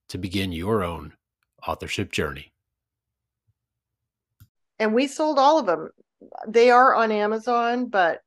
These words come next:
Speaker 2: you know, most, the vast majority we used either to get in the door or we sold them to particular clients. Book a speech, and you can also, for a-, additional money, you can get these books. So it's a moneymaker, right?
Speaker 1: Yes.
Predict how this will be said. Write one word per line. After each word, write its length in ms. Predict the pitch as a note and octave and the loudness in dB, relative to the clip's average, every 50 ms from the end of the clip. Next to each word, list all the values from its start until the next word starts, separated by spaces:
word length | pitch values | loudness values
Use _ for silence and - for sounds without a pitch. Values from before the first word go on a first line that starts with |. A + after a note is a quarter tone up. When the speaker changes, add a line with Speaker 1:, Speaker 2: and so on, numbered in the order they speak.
| _ - | _ -12
Speaker 2:
you 120 | G#3 G#3 | -10 -8
know, 120 | F#3+ F#3 | -6 -6
most, 400 | F#3 F#3+ G3 G#3+ A3 A3 - _ _ - | -4 -2 -2 -2 -2 -6 -12 _ _ -6
the 100 | G3 F3 | -6 -4
vast 400 | - G#3 G3+ G3+ G3+ G3+ - G3+ | 2 2 4 4 4 0 -4 -10
majority 640 | F#3+ F3 - F3+ E3+ E3 E3 E3 E3 E3 E3 F3 - _ - - _ _ _ _ | -10 -6 -2 0 0 2 2 0 -2 -4 -6 -6 -10 _ -20 -20 _ _ _ _
we 160 | - F#3 G3 F#3+ | -6 -4 -4 -2
used 280 | F#3 F3+ E3 D#3+ - | -2 -2 -4 -4 -6
either 240 | E3+ F3 E3+ E3+ D#3+ | -6 -4 -4 -4 -4
to 140 | D#3+ - E3 | -4 -8 -6
get 200 | E3 E3+ E3 E3 | -4 -2 -2 -2
in 100 | D#3+ D#3+ | -4 -6
the 80 | E3 | -6
door 420 | D#3+ E3+ F3+ F#3 F#3+ F#3 F#3 - - | -6 -4 -4 -2 0 0 -2 -2 -4
or 320 | - F3+ F3 F3 F3 F3 E3+ | -4 -2 0 2 2 0 0
we 160 | E3+ E3+ E3 E3 | -2 -6 -8 -8
sold 400 | - - - F3 E3 D#3+ D#3+ D#3+ | -10 -8 -4 0 0 0 0 -2
them 200 | D#3+ D3+ D3+ - | -4 -4 -4 -8
to 160 | - - - E3+ | -12 -8 -8 -8
particular 600 | - E3 D#3+ - - F3 E3 - - D#3+ D#3 D3+ | -8 -8 -10 -8 -8 -10 -8 -6 -6 -6 -6 -6
clients. 480 | - - D#3+ D3+ D3 C3 - - - _ | -8 -6 -4 -4 -4 -4 -6 -12 -18 _
Book 260 | D#3+ G3+ G#3 G#3 G#3 | -4 -2 -2 -2 -2
a 80 | G#3 F#3 | -6 -8
speech, 480 | - - - - G3 G3 F#3+ - - - - | -8 -12 -10 -8 -8 -8 -8 -12 -16 -14 -12
and 100 | E3+ E3+ | -10 -8
you 120 | E3 D#3+ | -8 -10
can 160 | D#3+ - D3+ D3+ | -8 -10 -8 -6
also, 500 | D3 D#3 D#3 - - D#3 D3+ D3+ D#3 _ _ - _ _ _ _ _ _ _ | -6 -6 -6 -8 -8 -8 -8 -8 -8 _ _ -20 _ _ _ _ _ _ _
for 180 | - F3+ D#3 D3+ D#3+ D3+ - _ - - _ - - | 0 0 2 2 0 -4 -8 _ -20 -20 _ -14 -8
a-, 80 | F#3+ F#3 | -6 -4
additional 540 | E3+ D#3+ - G3+ G#3 G#3 - A#3+ G#3+ G3 | -4 2 4 4 4 4 2 2 4 4
money, 400 | F#3+ G#3 G3+ G3+ G3+ F#3 F3 F3 | 6 6 6 4 4 4 2 0
you 100 | F3 F3 | 0 -2
can 180 | F3 - F3+ E3+ | -2 -4 -6 -4
get 200 | E3 F3 E3 E3+ | -2 -2 -2 -2
these 200 | E3+ D#3+ D3+ - | -4 -6 -6 -6
books. 380 | - - D3+ - - - - - | -2 0 0 0 0 -4 -6 -2
So 100 | F#3 F3 | -2 0
it's 140 | E3+ E3+ | 0 0
a 60 | F3+ F3 | -2 0
moneymaker, 760 | F3 F3 F3 G#3+ C#4 E4+ D4 G3+ E3+ C#3+ - - - C3 C3+ C#3+ | 2 2 2 2 2 0 -2 -2 -4 -6 -8 -8 -6 -6 -4 -4
right? 360 | D3+ D3+ D3+ E3 F3+ A3 C#4 | -2 -2 -2 -2 -2 -2 -2
Speaker 1:
Yes. 380 | - E2 D#2 - - - - | -2 -4 -4 -4 -8 -14 -18